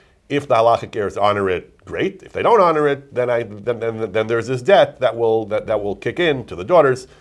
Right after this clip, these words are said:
the, to the halachic beneficiaries, which will allow them to seize the estate anyway."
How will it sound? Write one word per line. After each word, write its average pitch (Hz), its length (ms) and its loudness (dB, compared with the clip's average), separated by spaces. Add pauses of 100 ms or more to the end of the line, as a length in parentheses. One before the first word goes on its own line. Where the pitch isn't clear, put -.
(340)
the, 95 120 -8
to 92 160 -8
the 90 420 -2
halachic 104 320 -2
beneficiaries, 135 600 -2
which - 160 -14
will 120 100 0
allow 113 240 4
them 104 220 -2
to 104 240 -4
seize 117 260 -10
the 101 120 -8
estate 120 260 -6
anyway." 143 400 0